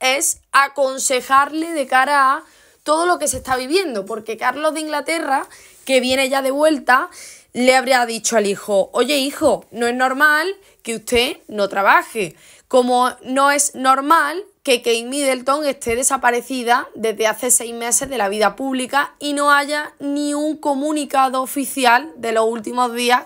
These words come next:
que al menos informe a la población de cuál es la situación real". O sea, eh, hay ahora mismo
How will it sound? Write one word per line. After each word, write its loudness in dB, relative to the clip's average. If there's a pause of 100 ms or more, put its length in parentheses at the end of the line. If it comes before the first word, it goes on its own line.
(100)
que 2
al 4
menos -2
informe -4
a 4
la 4
población -2
de -4
cuál 2
es 2
la 2
situación -4
real". -6 (500)
O -20
sea, 4
eh, 4
hay 2 (120)
ahora 4
mismo -6